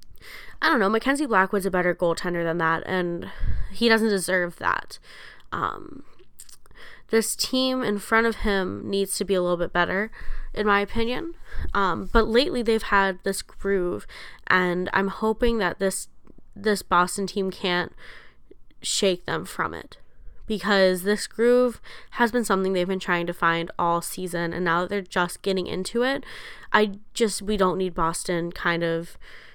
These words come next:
you know, getting them out of it. Um, yeah, we don't. <laughs> Um,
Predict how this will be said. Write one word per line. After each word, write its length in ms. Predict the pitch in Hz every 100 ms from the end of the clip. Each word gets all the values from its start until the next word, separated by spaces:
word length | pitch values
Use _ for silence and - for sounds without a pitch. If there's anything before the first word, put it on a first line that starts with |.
| -
you 140 | 190 185
know, 320 | 165 - 107 101
getting 280 | - 123 117
them 120 | 160
out 200 | 95 82
of 100 | -
it. 180 | 85 - - - - - - -
Um, 480 | - 78 50 - 240 - - - - - - 339
yeah, 200 | 117 - - -
we 140 | 113
don't. 240 | 110 92 -
<laughs> 40 | 226 214 - - - - - - - - - - -
Um, 560 | 202 190 185 190 208